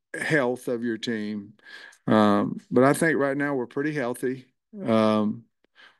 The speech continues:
we have three in a row at home. We're not worried about the third, w-, second and third, but we do have three in a row at home. Uh, early kickoff. I think it's just, uh, how we prepare. We're, we're cutting back, not a ton this week, but a, a few minutes of practice, trying to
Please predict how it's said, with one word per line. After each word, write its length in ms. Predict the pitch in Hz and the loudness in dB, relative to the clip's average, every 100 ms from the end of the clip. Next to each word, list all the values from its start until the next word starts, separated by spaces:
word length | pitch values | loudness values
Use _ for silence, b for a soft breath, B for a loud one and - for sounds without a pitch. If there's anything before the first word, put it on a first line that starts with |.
| b _ _ _ | b _ _ _
we 160 | 117 113 | 2 2
have 160 | 113 - | 2 -2
three 280 | 117 127 | 0 0
in 80 | 135 | -2
a 40 | 135 | -4
row 300 | 139 143 139 | -4 -6 -8
at 60 | |
home. 380 | 135 120 120 127 | -6 -4 -4 -4
We're 140 | 120 | -4
not 240 | 120 117 82 | -4 -4 -4
worried 200 | 127 120 | -2 -2
about 280 | 120 98 - | -4 -6 -6
the 100 | 110 | -4
third, 380 | 139 139 78 | 0 0 -2
w-, 200 | 117 123 - | -4 -6 -2
second 340 | 143 127 104 | -2 -2 -6
and 120 | 110 | -6
third, 300 | - 135 123 | -4 -2 -2
but 140 | 117 87 | -6 -4
we 120 | 123 | -4
do 220 | 131 135 | -2 -4
have 280 | 123 113 113 | -6 -10 -8
three 220 | 123 123 | -4 -2
in 60 | 123 | 0
a 40 | |
row 320 | 120 123 127 | 0 -2 -2
at 60 | 117 | -4
home. 460 | 117 110 107 110 _ _ B B B B B B | -4 -4 -6 -10 _ _ B B B B B B
Uh, 280 | 117 104 98 | 2 4 2
early 340 | 120 123 127 120 | 4 4 4 -2
kickoff. 640 | - 123 123 113 110 110 - _ _ _ B B B 127 | -2 -2 -2 -4 -4 -8 -14 _ _ _ B B B -2
I 80 | |
think 280 | 117 170 - | 4 4 4
it's 120 | 131 | 0
just, 360 | - 139 - - _ _ - | 0 -2 -2 -12 _ _ -6
uh, 280 | 120 110 - - - | -4 -4 -6 -12 -4
how 220 | 131 139 | 0 2
we 140 | 135 135 | 2 0
prepare. 460 | 143 131 127 120 | -4 -2 0 0
We're, 200 | 120 139 - | -2 -8 -8
we're 160 | 139 | -10
cutting 320 | 135 165 135 | -6 -4 -2
back, 240 | 139 139 139 | -2 -2 -4
not 260 | 156 175 | -4 -4
a 120 | 151 127 | -4 -6
ton 580 | - 135 135 131 131 | -4 -2 -2 -4 -6
this 260 | 123 127 - | -4 -4 -2
week, 300 | 131 131 123 | -4 -4 -6
but 140 | 127 | -6
a, 60 | 120 | -6
a 200 | - 123 | -6 -8
few 320 | - 151 156 | -2 4 6
minutes 500 | 139 127 123 120 - | 6 2 0 -2 -4
of 140 | 120 113 | -4 -2
practice, 540 | 131 113 117 113 110 | 0 0 0 0 -2
trying 300 | - 120 120 | -2 0 0
to 160 | 113 | 0